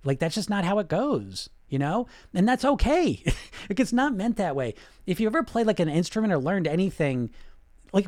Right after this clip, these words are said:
reading and writing, right? We all learned how to write. And it's like, it just took a lot of practice, right? And then eventually you just got it. You installed it. Y-, brushing your teeth is a program you've installed in your subconscious mind.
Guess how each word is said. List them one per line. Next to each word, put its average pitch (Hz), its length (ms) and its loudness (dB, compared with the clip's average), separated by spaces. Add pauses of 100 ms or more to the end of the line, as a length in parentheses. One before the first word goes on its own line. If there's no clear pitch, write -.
(140)
reading 262 380 2
and 208 100 2
writing, 208 260 6
right? 175 120 6
We 190 60 6
all 214 100 6
learned 233 160 4
how 214 100 4
to 185 60 2
write. 165 420 0
And 143 100 2
it's 165 80 -2
like, 185 120 2
it 156 60 -6
just - 180 -4
took - 120 -2
a 226 60 4
lot 156 240 0
of 170 60 -8
practice, 180 840 -8
right? 170 320 0 (200)
And 160 100 4
then 185 80 4
eventually 208 440 0
you 170 140 0
just 180 280 -2
got 180 220 0
it. 147 40 -4
You 135 80 0
installed 151 520 -2
it. 95 200 -10 (380)
Y-, - 280 -8 (140)
brushing 233 300 4
your 233 100 2
teeth 226 340 0
is 143 120 0
a 139 40 0
program 170 420 0
you've 143 100 2
installed 143 400 -2
in 143 60 0
your 131 100 0
subconscious 127 520 -6
mind. 135 360 -2